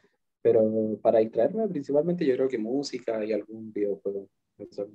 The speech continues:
o alguna serie. Bueno, cuando estoy en México me encanta ir al cine y, y salir con mi polola, como que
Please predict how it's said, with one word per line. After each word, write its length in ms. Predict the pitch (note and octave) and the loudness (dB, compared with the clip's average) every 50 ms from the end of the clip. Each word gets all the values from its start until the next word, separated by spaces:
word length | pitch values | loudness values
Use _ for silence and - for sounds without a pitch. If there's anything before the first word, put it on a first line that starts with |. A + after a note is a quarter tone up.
| - | -8
o 100 | - F#2+ F#2+ | -6 -6 -4
alguna 220 | F#2+ G#2+ A2+ G#2+ | -4 -4 -4 -4
serie. 260 | G#2+ G#2+ G2 F#2+ F2+ - | -2 -2 -4 -4 -4 -2
Bueno, 320 | - B2+ B2 A#2+ - - _ - - _ | 0 0 2 0 0 -4 _ -20 -14 _
cuando 160 | A#2+ A2 A2 | -4 -4 -2
estoy 180 | G#2 - A#2 A#2 | 2 2 4 4
en 80 | A2 | 4
México 480 | A2+ A#2 A2+ A#2+ A2+ - A2+ A2 G#2+ G#2 | 2 -2 -4 -4 -4 -2 -2 -2 -2 -4
me 120 | G#2 G2+ | -6 -8
encanta 340 | F#2+ F#2 G#2 G#2 - - G#2 | -8 -8 -8 -8 -4 -4 -2
ir 80 | G#2 G2 | -2 -2
al 120 | F#2+ F#2 | -4 -6
cine 440 | - - G2 G2 G2+ F#2+ F#2+ F#2 F#2 E2+ - _ _ _ _ _ | -8 -8 -8 -6 -6 -6 -4 -4 -6 -8 -10 _ _ _ _ _
y, 80 | F#2 F2+ | -10 -8
y 40 | |
salir 360 | F2+ F2+ F#2 F2+ F2+ F2 - - _ _ _ _ _ _ _ - | -8 -6 -6 -4 -6 -6 -8 -12 _ _ _ _ _ _ _ -10
con 140 | - - G2+ | -8 -8 -8
mi 80 | G2+ G2 | -8 -8
polola, 380 | F#2+ G2 G2 F#2+ F#2+ F#2+ F#2+ - - _ | -8 -8 -8 -8 -8 -10 -12 -14 -14 _
como 160 | G2+ G2 F#2+ | -14 -14 -12
que 160 | F#2 F2+ F#2 | -14 -14 -16